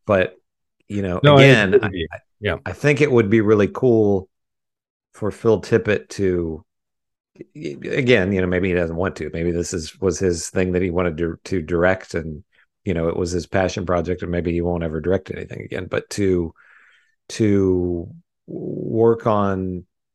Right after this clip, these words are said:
Speaker 1: uh, you know, something where he is um,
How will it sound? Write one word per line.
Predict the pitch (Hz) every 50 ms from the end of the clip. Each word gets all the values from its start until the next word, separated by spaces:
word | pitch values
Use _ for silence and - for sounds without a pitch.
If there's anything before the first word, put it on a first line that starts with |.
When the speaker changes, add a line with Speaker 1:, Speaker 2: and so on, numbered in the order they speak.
| _ _ _
Speaker 1:
uh, | - - - - - - - - - - - - - - - - - - - - - - _ _ _ _ _ _ _ _ _ _
you | - - - 107 95
know, | 92 87 82 82 82 80 80 - _ _ _ _ _ _ _ _
something | - - - 117 107 101 - - 104 95 92 92 90
where | 90 90 90 87 87 90 87 87 85 85 85 82 82 - _ _ _ _ _ _ _ _ _ _ _ _
he | _ - - 120 117 110 110 107 107
is | 110 - - 101 98 98 92 90 90 87 82 85 - - - - - _ _ _ _ _ _ _ _ _ _ _ _ _ _ _ _ _ -
um, | - 50 - - - 55 - - - - - -